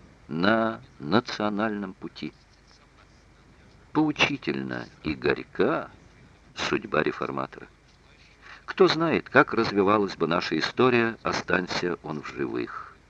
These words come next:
Удержал бы он страну от войны, или, находясь в отставке, был призван из запаса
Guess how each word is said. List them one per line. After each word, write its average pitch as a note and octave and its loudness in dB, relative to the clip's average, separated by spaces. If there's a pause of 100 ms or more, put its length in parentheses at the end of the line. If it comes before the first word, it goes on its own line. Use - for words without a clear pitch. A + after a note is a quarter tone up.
(360)
Удержал C3 10
бы C#3 8
он C3 2
страну A#2+ 2
от A#2+ 2
войны, A2 4 (340)
или, F#2+ 12
находясь F#2 6
в D#2 2
отставке, G2+ 4 (280)
был A2+ 12
призван A2 4
из A2 8 (120)
запаса A2 6